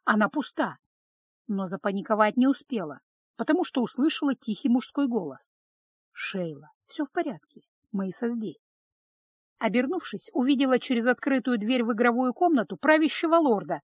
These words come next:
который сидел на диване, легонько качая на руках Маису. Я удивленно приподняла брови. Со слов Латифы мне было известно, что правитель Равшан покинул сектор на несколько дней.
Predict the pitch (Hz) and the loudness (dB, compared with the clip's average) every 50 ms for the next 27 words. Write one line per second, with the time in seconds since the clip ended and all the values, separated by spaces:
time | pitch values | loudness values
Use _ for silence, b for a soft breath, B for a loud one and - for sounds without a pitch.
0 | _ _ _ - 233 - - 214 208 208 - - - 196 190 214 202 202 202 202 | _ _ _ -4 -4 0 0 0 0 0 -2 -4 -8 -2 0 0 0 0 -4 -4
1 | 180 233 233 311 311 285 240 202 196 208 180 247 269 254 240 254 226 - 208 - | -4 0 2 4 4 4 4 2 0 -2 0 2 0 2 0 -2 -4 -4 -6 -2
2 | - 277 247 233 233 226 226 247 226 - 240 - - - 294 285 269 208 180 - | 2 4 4 4 4 4 2 0 4 2 2 2 4 0 2 2 2 0 -4 -10
3 | - - - - _ _ _ _ _ _ _ _ _ _ _ _ - 208 165 202 | -14 -16 -18 -20 _ _ _ _ _ _ _ _ _ _ _ _ -8 -2 2 4
4 | 233 302 349 339 269 240 262 226 202 196 214 247 254 277 - 277 262 - 302 233 | 4 4 4 2 0 0 0 0 0 0 2 2 0 0 0 -4 -2 -2 0 4
5 | 262 294 320 330 330 320 285 220 190 165 151 143 - _ _ _ _ _ _ _ | 4 6 6 6 6 6 4 0 0 -2 -4 -10 -16 _ _ _ _ _ _ _
6 | _ _ _ _ _ - - - 233 - - 269 247 220 - 254 226 220 - - | _ _ _ _ _ -8 -2 -2 -2 0 4 4 4 4 4 2 0 0 2 0
7 | 339 302 - - 202 180 180 190 214 220 202 240 240 233 233 226 202 254 302 339 | -2 -2 0 -2 -4 -4 -2 -2 0 0 2 4 4 4 4 4 2 0 -2 -2
8 | - - - 208 - - - - - 220 214 214 214 226 - - 214 202 196 214 | -2 -4 -8 -8 -8 -6 -6 -4 0 0 2 2 2 0 0 0 0 0 2 2
9 | 208 - - - - 311 311 285 _ _ _ _ _ _ _ 233 208 - - 285 | 0 0 0 -2 0 0 0 0 _ _ _ _ _ _ _ -2 -2 0 2 2
10 | 247 233 226 202 - - 339 - - 294 247 226 233 233 247 254 214 - 269 262 | 4 2 2 0 -2 -4 -6 0 0 0 2 2 2 2 2 0 0 -2 -4 -2
11 | - 320 254 233 202 170 147 - _ | -2 -2 -2 -2 -2 -4 -8 -10 _